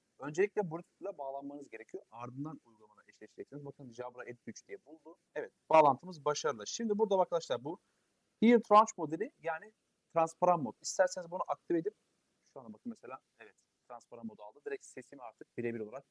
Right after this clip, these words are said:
duyabiliyorum buradan da. İsterseniz kapatıp açabiliyorsunuz. Buradan bakın manuel bir şekilde equalizer'ınızı, isterseniz de altı farklı tonda equalizer ayarlarını yapabiliyorsunuz. Ayarlar kısmından buradan kulaklığın yazılımını kontrol edebilirsiniz.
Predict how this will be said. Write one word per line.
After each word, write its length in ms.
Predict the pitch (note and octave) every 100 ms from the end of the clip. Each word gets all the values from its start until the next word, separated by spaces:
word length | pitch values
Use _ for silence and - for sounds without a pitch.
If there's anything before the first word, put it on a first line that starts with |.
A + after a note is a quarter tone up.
| _
duyabiliyorum 460 | A#2+ A2 A2 G#2 G2
buradan 300 | G2 G#2 A2
da. 120 | D#3+ - _ _ _ -
İsterseniz 520 | - D#3 B2 F3 -
kapatıp 400 | - - D3 G#3+ -
açabiliyorsunuz. 560 | - D#3 D3 A#2 G2+ _ _ _ _ _
Buradan 320 | F#3+ G#3 A3
bakın 360 | G#3 G#3 A3 F3+
manuel 340 | D#3+ F3+ G3
bir 100 | G#3
şekilde 460 | G3+ G#3 G3+ G3+ A3 _ _ -
equalizer'ınızı, 680 | A#2+ D#3+ F3 F3+ G3 F#3+ A3 - _ _ -
isterseniz 560 | - G#3+ G#3+ G3+ F#3+
de 40 | G#3+
altı 320 | - D#3 - A3+
farklı 400 | E3+ C#3+ B2 A#2 F3
tonda 400 | G#3 E3+ F3 A#3+ _ _ _ _ _ _ _ -
equalizer 480 | - G3+ F#3 F3+ -
ayarlarını 500 | E3 D#3 B2+ C3+ G#3
yapabiliyorsunuz. 840 | C#3+ D3+ F#3+ D#3 D3+ D#3+ - G#2+ - _ -
Ayarlar 400 | A2 A#2+ G#3 A#3
kısmından 640 | A#3 - G#3 G#3+ A3 A#3+ -
buradan 360 | G3+ G#3 A3 - -
kulaklığın 480 | D#3 D#3 F#3 F#3+ C3
yazılımını 460 | A#2+ C3 D3+ F3 - _ -
kontrol 260 | A#2+ - D#3+
edebilirsiniz. 520 | F3+ F#3 F#3 G3